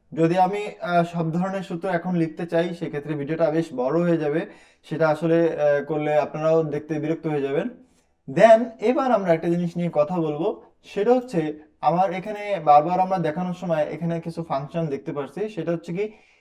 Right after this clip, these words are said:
এখানে বিভিন্ন কনভারসেশন আছে। কনভারসেশনটা আসলে কি ধরনের দরকার হয়, যে অনেক সময় দেখা যায় যে আপনার সূত্র কপি পেস্ট করার পরে then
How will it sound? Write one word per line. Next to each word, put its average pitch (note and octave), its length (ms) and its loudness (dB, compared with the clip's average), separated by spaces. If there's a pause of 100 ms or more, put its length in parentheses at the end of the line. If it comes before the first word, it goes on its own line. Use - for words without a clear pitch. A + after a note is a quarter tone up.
(160)
এখানে A3 260 -4
বিভিন্ন G#3+ 340 -2
কনভারসেশন E3 800 0
আছে। B2 300 -6 (360)
কনভারসেশনটা A3+ 800 2
আসলে A3 280 2
কি F3+ 180 -2
ধরনের F3+ 320 -4
দরকার D3 340 0
হয়, D3+ 220 4 (600)
যে D#3 240 -6
অনেক G#3 220 4
সময় B3+ 160 2
দেখা A3 260 0
যায় D#3 320 4 (220)
যে D3 100 0
আপনার F3+ 320 2
সূত্র G#3 580 0
কপি F#3 220 0
পেস্ট G#3+ 240 2
করার G#3+ 260 2
পরে A3 440 0 (320)
then E3+ 180 2